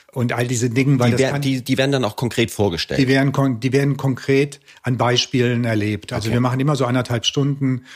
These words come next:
Speaker 1: pro Methode und reflektieren das dann und schauen uns das im Detail an.
Speaker 2: Das heißt, man weiß zumindest mal, wie es vom Grundgerüst funktioniert und kann sich dann im Einzelfall vielleicht entscheiden, welche Methode oder Technik man später mal im Unternehmen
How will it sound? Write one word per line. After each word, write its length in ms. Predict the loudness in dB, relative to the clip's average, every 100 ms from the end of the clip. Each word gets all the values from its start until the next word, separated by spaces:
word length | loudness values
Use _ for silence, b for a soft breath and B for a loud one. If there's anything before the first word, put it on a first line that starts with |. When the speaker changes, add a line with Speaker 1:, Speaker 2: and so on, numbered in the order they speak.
| B
Speaker 1:
pro 220 | -2 2
Methode 720 | 2 2 0 2 4 4 2 -2 B B
und 180 | -2 0
reflektieren 600 | 0 -2 -4 0 0 2
das 180 | 0 -2
dann 220 | -2 0
und 240 | 0 -2 -4
schauen 320 | 0 0 0
uns 160 | 0
das 180 | -2 -2
im 100 | 0
Detail 320 | -2 -4 -6
an. 120 | -6 -6
Speaker 2:
Das 140 | -2
heißt, 240 | 0 0
man 120 | 0 2
weiß 360 | 2 2 -2
zumindest 420 | 0 2 2 0
mal, 220 | -2 -2 0
wie 80 |
es 220 | -4 -4 -14 _
vom 180 | -4 -4
Grundgerüst 640 | 2 2 2 -2 -2 -4
funktioniert 560 | -2 -2 0 2 2 0
und 100 | -2
kann 180 | -2 -2
sich 180 | -2 -2
dann 140 | 0
im 120 | 2
Einzelfall 480 | 0 -2 -4 -2 -2
vielleicht 300 | 2 0 0
entscheiden, 520 | -4 -2 0 0 0 B B B
welche 260 | -2 0 2
Methode 440 | 0 0 0 2
oder 100 | 2
Technik 260 | 0 -2 -2
man 140 | -2
später 340 | -2 -2 -2 0
mal 180 | -2
im 120 | 0 0
Unternehmen 580 | 0 0 0 0 -2